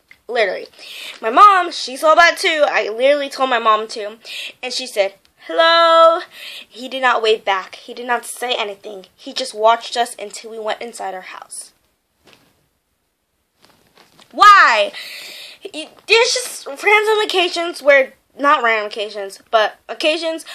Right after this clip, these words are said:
where, like, they would, oh, well, he would actually always stare at me. Always stare at me because he thought I was a bad kid because of Bianca ding-dong ditching their doorbell,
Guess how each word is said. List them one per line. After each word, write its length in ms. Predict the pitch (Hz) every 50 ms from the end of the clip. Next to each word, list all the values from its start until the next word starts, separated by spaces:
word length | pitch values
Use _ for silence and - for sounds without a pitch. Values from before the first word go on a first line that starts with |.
| - - -
where, 280 | 254 277 277 277 269 262
like, 360 | 254 247 240 233 226 - - _ _ _
they 460 | - 214 208 190 247 247 247 254 254
would, 580 | 262 254 226 226 233 226 214 208 202 202 196 - - - - - - - _ -
oh, 280 | 208 254 262 220 196
well, 180 | 214 214 208 208
he 280 | 202 - - 370 370
would 120 | 392 285 240
actually 560 | 208 196 190 196 - - 208 208 202 202 196 - - - - - _ -
always 460 | - 392 415 381 392 392 370 381 -
stare 280 | - - 311 302 311 311
at 320 | - - - _ _ -
me. 300 | 226 220 208 196 202 - _ - - _ _ _ -
Always 520 | - 349 370 381 381 370 359 392 370 -
stare 220 | - - 302 294 269
at 160 | 233 233 240
me 200 | 247 240 240 240
because 300 | 233 - - 214 202 -
he 100 | 269 285
thought 240 | 277 302 285 277 285
I 20 |
was 100 | 269 262
a 40 | 254
bad 300 | 220 254 233 220 220 226
kid 260 | - 254 220 214 208
because 400 | - 220 - 247 208 196 196 - - - - - - - -
of 400 | - 175 196 196 196 - - - _ _ _ _
Bianca 720 | - 254 262 277 269 269 285 - - 269 196 196 202 - - _ - 202 180
ding-dong 380 | - 226 233 233 247 226 226 220
ditching 440 | 214 220 - - 220 214 208 208 202
their 140 | 208 208 202
doorbell, 560 | 214 214 202 202 202 196 190 190 190 196